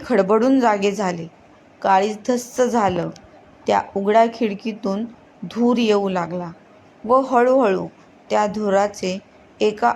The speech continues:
आकृतीमध्ये रूपांतर होत होते. दोघेही उघड्या डोळ्यांनी पाहत होते. अक्षरशः काळीज हातात यायची वेळ आली होती.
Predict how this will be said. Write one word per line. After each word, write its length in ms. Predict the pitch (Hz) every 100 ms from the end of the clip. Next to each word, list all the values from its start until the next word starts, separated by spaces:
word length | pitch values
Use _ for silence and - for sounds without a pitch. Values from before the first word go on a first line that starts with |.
| -
आकृतीमध्ये 1080 | 196 202 202 208 214 226 233 220 190 202 180 - - -
रूपांतर 640 | - 190 - 202 202 202 196
होत 260 | 190 180 180
होते. 320 | 175 180 170 170 - - - -
दोघेही 580 | 196 214 208 233 269 294 - -
उघड्या 380 | 226 202 226 240
डोळ्यांनी 640 | 262 233 220 220 220 202 180 - - - - -
पाहत 400 | 202 190 202 220
होते. 400 | 190 - 165 160 - - - - -
अक्षरशः 720 | - - 208 214 214 208 190 214 - - -
काळीज 440 | 214 202 208 214 -
हातात 440 | 220 202 196 196 - - - _ -
यायची 500 | 208 196 190 - 214
वेळ 300 | 196 190 196
आली 260 | 196 185 180
होती. 380 | 180 185 -